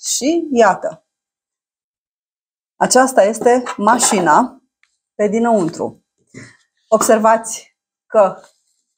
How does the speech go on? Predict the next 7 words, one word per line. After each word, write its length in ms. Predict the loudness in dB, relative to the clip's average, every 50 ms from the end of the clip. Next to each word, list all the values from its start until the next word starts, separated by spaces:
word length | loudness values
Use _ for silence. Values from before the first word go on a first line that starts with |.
| -2
aici 580 | 0 0 0 0 -2 -4 -4 -8 -8 -10 -12 -18 _ _ _
sunt 280 | _ -8 -2 -2 -2 -2
foarte 380 | 0 2 2 2 2 2 -2 -4
multe 280 | -4 -6 -6 -6 -6
mecanisme 600 | -6 -6 -6 -2 -2 -2 -2 -2 -10 -10 -8 -8
în 180 | -8 -6 -2 -2
mișcare 760 | -2 -2 -2 -4 0 2 4 4 4 2 0 -2 -4 _ _